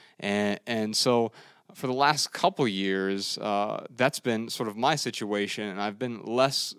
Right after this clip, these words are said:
acutely aware of it, and I've just pushed through a, a lot of, a lot of things. So Ryan and I went on tour in, in two thousand and fourteen,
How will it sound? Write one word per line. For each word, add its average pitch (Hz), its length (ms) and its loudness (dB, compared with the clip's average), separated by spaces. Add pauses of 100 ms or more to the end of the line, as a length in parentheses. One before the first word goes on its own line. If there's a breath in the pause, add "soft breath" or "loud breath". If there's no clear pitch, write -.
(100)
acutely 117 500 -6
aware 104 380 0
of 90 180 -2
it, 92 80 -2
and 87 100 -8
I've 92 160 -6
just 98 200 -16
pushed - 320 -6
through 104 500 -4
a, 92 240 -6 (120)
a 107 60 -4
lot 98 300 2
of, 90 180 -6 (540 loud breath)
a 101 60 0
lot 101 160 4
of 98 60 -6
things. 104 200 -4
So 117 100 -2
Ryan 151 320 4
and 143 80 0
I 123 60 2
went 120 160 0
on 107 120 -2
tour 101 540 2
in, 95 320 -8
in 92 120 -10
two - 180 -8
thousand 104 580 -2
and 95 120 -14
fourteen, 95 960 -8